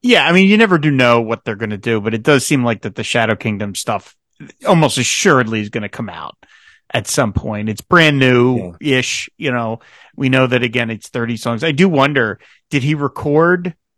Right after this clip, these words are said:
Speaker 1: anything of a more recent vintage?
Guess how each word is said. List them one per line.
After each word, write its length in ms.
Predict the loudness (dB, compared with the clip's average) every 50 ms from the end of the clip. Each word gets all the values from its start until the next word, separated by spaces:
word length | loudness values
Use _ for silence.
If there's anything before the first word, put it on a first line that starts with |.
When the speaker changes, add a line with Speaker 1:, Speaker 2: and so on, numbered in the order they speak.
| _ _ _ _ -6
Speaker 1:
anything 580 | -4 -4 -4 -4 -6 -6 -4 -4 -4 -2 -2
of 120 | -4 -4 -4
a 60 | -4
more 180 | -4 -4 -4 -4
recent 440 | -4 -4 -6 -6 -6 -8 -10 -8
vintage? 760 | -4 -4 -4 -4 -2 -2 -4 -4 -4 -6 -10 -12 -14 -14 -16